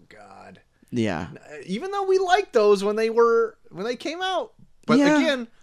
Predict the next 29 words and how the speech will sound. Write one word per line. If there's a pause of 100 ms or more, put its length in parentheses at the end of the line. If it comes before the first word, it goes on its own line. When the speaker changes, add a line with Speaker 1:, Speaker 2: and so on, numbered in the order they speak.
(120)
Speaker 1:
those
are
the
only
ones
we
had. (440)
Speaker 2:
Mm-hmm. (280)
Speaker 1:
So, (300)
Speaker 2:
Yeah,
Speaker 1:
Sony's
Speaker 2:
it's
Speaker 1:
still
playing
back
in
the
year (380)
tw-,
Speaker 2:
But
Speaker 1:
two
thousand.
Speaker 2:
<laughs>
another
thing
I
heard
is
that